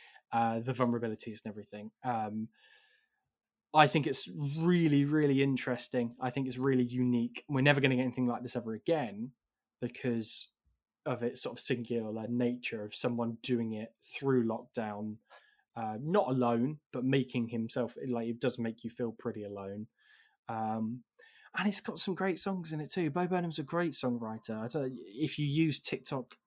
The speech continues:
at all, ever, you would have heard something like Jeffrey Bezos or All Eyes on Me, White Woman Instagram, something like that. Great songs. Um, yeah, I think it's really worth watching.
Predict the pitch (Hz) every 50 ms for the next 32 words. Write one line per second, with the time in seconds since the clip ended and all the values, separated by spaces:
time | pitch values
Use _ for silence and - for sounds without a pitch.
0 | _ _ _ - 165 156 143 - - - 151 135 120 107 117 123 - - 151 147
1 | 131 117 113 107 110 120 117 120 127 123 120 131 127 131 123 - - - 143 127
2 | 120 110 113 110 - - _ - - - _ _ - - - 139 127 120 127 120
3 | 120 120 120 135 120 - - 117 - 117 113 113 110 107 - 110 107 107 104 -
4 | - - - 127 113 110 113 - - 123 117 117 113 110 110 113 - 113 113 110
5 | 110 107 107 107 104 104 107 110 _ _ _ _ _ _ _ _ _ - 127 113
6 | 120 123 120 123 123 113 117 113 113 117 123 - - 120 - 117 110 107 107 110
7 | 113 - 123 120 117 113 113 117 117 117 120 - _ _ - 185 170 160 143 -
8 | 151 139 139 147 139 127 117 - - 117 90 82 95 104 113 - - - - -
9 | _ - - - 113 113 107 104 104 104 104 120 _ _ _ _ _ _ _ _
10 | - - 123 120 120 110 101 101 - - - 139 135 - 139 123 123 117 - 135
11 | 127 117 117 113 127 123 113 113 - - 123 117 - - - - 98 113 127